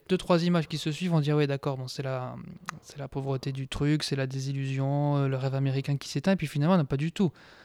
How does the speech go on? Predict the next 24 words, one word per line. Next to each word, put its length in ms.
D'un 100
coup, 140
on 120
est... 340
d'un 140
coup, 120
c'est 120
juste 200
un 40
mec 180
qui 80
a 40
été 120
marcher 240
dans 100
un 60
désert 320
et 60
qui 120
s'est 120
dit, « 180
Ah, 60
c'est 120
magnifique, 460